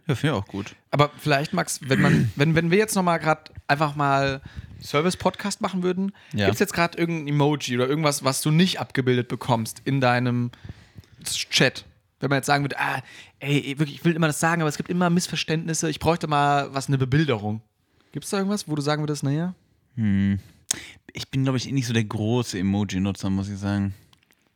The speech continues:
Speaker 1: Ich bin so, ich mach oft noch hier einfach so, also ich glaub, mein häufigster Emoji, in Anführungszeichen, ist Doppelpunkt, Klammer zu.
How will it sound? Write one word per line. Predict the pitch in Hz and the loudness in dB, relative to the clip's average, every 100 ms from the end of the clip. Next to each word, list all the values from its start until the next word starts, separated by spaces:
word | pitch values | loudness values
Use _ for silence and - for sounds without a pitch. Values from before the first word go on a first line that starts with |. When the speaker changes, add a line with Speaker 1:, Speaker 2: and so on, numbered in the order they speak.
| - | -16
Speaker 1:
Ich | - - | -12 0
bin | 113 107 | 2 2
so, | 107 104 101 101 - _ _ _ _ _ _ _ _ _ _ _ | 2 2 0 -2 -6 _ _ _ _ _ _ _ _ _ _ _
ich | - | -6
mach | 117 107 | -2 -2
oft | 120 - | -2 -2
noch | 135 120 | -2 0
hier | 127 | 0
einfach | 117 120 | 0 -2
so, | 120 | -2
also | - 107 | -2 -2
ich | - | -2
glaub, | 123 | -2
mein | 131 123 113 _ _ | 2 0 0 _ _
häufigster | - 156 160 - 135 - - | 0 0 0 -2 -4 -4 -2
Emoji, | 123 123 143 143 110 | 2 4 4 2 2
in | 101 | 2
Anführungszeichen, | 127 - 110 104 107 123 104 | 0 2 0 0 0 0 -2
ist | 113 - | -4 -2
Doppelpunkt, | 123 131 - 123 117 | -2 -2 0 0 0
Klammer | - 110 107 | 0 2 0
zu. | - 107 | -2 -8